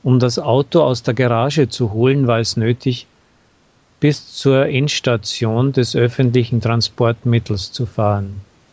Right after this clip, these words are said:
Das Gleiche war zu tun, wenn du das Auto in die Garage stellen wolltest.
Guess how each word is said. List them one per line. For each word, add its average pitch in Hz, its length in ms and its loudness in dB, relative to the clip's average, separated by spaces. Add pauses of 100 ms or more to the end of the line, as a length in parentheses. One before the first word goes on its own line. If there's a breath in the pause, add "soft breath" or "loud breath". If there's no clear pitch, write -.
(1040)
Das 131 220 -2
Gleiche 139 480 0
war 120 180 0
zu 135 140 -4
tun, 135 520 -4
wenn 120 180 -2
du 120 120 -2
das 117 240 -4
Auto 127 520 -2
in 120 200 0
die 120 100 0
Garage 120 500 -2
stellen 107 460 -2
wolltest. 98 760 -10